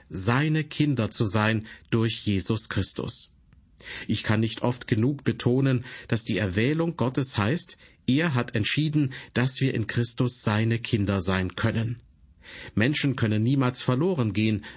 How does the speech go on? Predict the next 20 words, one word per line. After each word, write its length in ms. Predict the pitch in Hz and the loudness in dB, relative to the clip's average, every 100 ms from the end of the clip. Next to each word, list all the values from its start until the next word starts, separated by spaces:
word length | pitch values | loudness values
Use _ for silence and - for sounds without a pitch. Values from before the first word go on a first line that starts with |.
| - | -2
weil 180 | 107 107 | 0 2
sie 100 | 107 | 2
nicht 220 | 110 - | 0 0
erwählt 400 | 113 107 170 156 | 0 2 2 0
sind, 300 | - 101 98 - - | -4 -6 -6 -10 -8
sondern 420 | - 117 120 - - | 0 2 2 -2 -8
sie 180 | - 123 | -2 0
sind 260 | 113 120 | 2 0
verloren, 640 | - 123 110 147 156 143 131 - - | 0 0 2 2 2 0 0 -6 -2
weil 240 | 123 127 | 0 0
sie 160 | 127 123 | 0 -2
Sünder 480 | 113 175 196 113 95 | 0 0 2 0 0
sind 360 | 90 98 95 - - | 0 -2 -4 -10 -4
und 240 | 131 135 131 | -2 0 0
es 220 | 123 - | -2 0
sein 380 | 113 104 104 95 | 2 2 2 2
wollen. 440 | 107 95 101 123 - _ - _ _ - - - | 0 0 -2 -6 -12 _ -20 _ _ -18 -18 -2
Gottes 380 | 117 147 151 - | 0 2 0 0
Erwählung 580 | 120 101 104 107 117 113 | 0 2 2 2 0 0
steht, 540 | - 113 92 - - | 0 0 -2 -6 -20